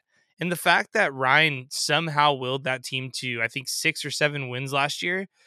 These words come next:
says a ton about him, and he doesn't get enough credit for the fact that they were good enough last season. So you put him on an elite roster in Indianapolis, just don't turn the ball over, Matt.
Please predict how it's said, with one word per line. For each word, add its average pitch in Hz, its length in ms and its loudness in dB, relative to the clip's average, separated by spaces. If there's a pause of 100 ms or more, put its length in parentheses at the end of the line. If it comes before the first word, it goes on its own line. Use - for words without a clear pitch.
(160)
says 220 260 2
a 220 60 -4
ton 190 240 0
about 156 280 4
him, 156 240 2
and 135 80 -4
he 185 180 -4
doesn't 156 520 -2
get 147 140 0
enough 131 260 -4
credit 120 380 0
for - 140 -6
the 131 100 -6
fact 135 300 2
that 123 180 -10
they 131 140 4
were 127 160 -4
good 127 360 -4
enough 113 640 -6 (540)
last 139 240 4
season. 170 380 -2
So 131 360 4 (380)
you 190 140 0
put 220 200 2
him 180 240 0
on 139 160 0
an 123 120 -6
elite 123 400 -6
roster 143 380 0
in 135 60 -2
Indianapolis, 131 800 -4 (460)
just - 160 -8
don't 131 260 -2
turn 190 220 -2
the 165 80 -2
ball 131 300 -2
over, 147 180 -2
Matt. 147 340 0